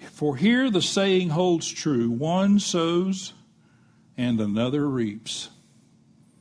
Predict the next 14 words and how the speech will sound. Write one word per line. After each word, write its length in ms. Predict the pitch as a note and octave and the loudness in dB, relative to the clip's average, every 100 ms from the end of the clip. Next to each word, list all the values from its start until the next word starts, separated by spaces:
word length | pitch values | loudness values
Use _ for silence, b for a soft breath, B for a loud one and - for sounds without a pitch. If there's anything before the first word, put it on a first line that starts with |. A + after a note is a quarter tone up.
| _ _ _ _ _ _ _ | _ _ _ _ _ _ _
It's 180 | G#3+ - | 0 0
great 400 | - G3+ A3+ - | 2 4 4 4
when 160 | C#3+ D3 | 0 4
we 160 | E3+ | 2
can 160 | F3+ C#3 | 2 -2
sow 240 | - F3+ | 2 2
the 100 | E3 | 2
seed 440 | D3+ - F#3 F#3 E3+ | 0 0 0 0 0
and 240 | E3+ E3 | -2 0
reap 280 | E3 D#3 - | 0 0 -4
the 100 | C3+ | -4
harvest. 580 | B2+ A2 F2+ F2 - - _ - | -2 -2 -4 -10 -18 -20 _ -10
It's 180 | E3 - | -10 -6
great. 320 | G3+ G#3 | -4 -4